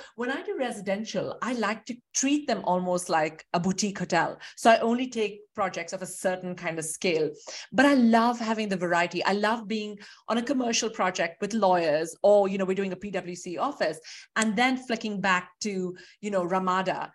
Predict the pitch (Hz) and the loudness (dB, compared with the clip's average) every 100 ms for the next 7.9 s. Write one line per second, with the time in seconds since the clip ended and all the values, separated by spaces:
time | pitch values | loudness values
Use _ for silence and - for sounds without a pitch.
0 | _ 208 214 196 226 262 262 214 214 196 | _ -6 -6 0 0 0 -4 -8 -6 -2
1 | 185 185 - 196 185 185 190 - 190 185 | 0 0 -4 -6 -4 -4 -4 -2 2 2
2 | 220 247 190 160 160 - - 180 156 160 | 2 -2 0 0 0 -4 0 0 0 -2
3 | 175 165 156 262 - - - - 269 311 | -4 -4 -4 -6 -10 -20 -20 -14 -8 -6
4 | 427 440 - 180 185 349 359 233 220 - | -6 -8 -10 -10 -6 -2 0 0 0 -4
5 | - 370 392 - 233 240 302 254 180 190 | 0 0 -2 -4 -2 0 0 -2 -4 -2
6 | 233 202 196 180 190 247 226 147 - - | -2 -2 0 0 0 0 0 0 -4 -10
7 | - 185 180 156 - - - 226 | -8 0 2 2 -2 -4 -2 -2